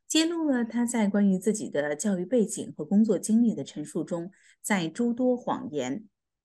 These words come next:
并发现他的竞选活动在支出和筹集资金方式上也有很多违规的行为。周三，联邦检察官对其发出了指控，并将其拘留，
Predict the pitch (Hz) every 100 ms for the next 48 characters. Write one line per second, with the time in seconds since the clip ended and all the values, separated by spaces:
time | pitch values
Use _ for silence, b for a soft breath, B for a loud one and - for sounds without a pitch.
0 | _ - 247 247 254 269 220 220 277 -
1 | 330 - 131 - 120 - 202 B B _
2 | - 208 196 277 262 294 285 - 139 127
3 | 156 B _ - - 170 254 - 160 226
4 | 220 233 233 240 254 - 202 165 - 170
5 | 190 233 196 - 160 147 165 285 302 202
6 | - 135 151 101 - _ _ _ - 180
7 | 180 170 196 B B B 233 277 359 359
8 | 220 - 151 160 214 233 233 214 156 156
9 | 202 214 254 214 - - - 196 - -
10 | - 208 175 202 214 214 - 110 110 -
11 | - 254 254 190 110 123